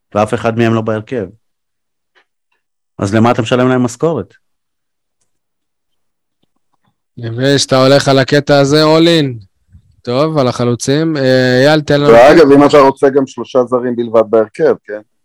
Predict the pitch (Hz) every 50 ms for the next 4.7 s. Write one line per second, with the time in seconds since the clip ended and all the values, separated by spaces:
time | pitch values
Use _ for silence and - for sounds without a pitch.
0 | _ _ _ _ _ _ _ - 127 123 117 110 - _ _ _ - 120 110 117
1 | 143 170 196 185 123 127 135 143 135 123 117 113 110 110 - - _ _ _ _
2 | - - 101 - 127 120 120 139 147 160 156 156 147 139 131 127 120 117 110 123
3 | 131 135 135 - 135 127 - 143 139 131 113 135 135 131 - 139 131 131 135 -
4 | - 127 117 117 139 185 196 170 123 113 113 - - -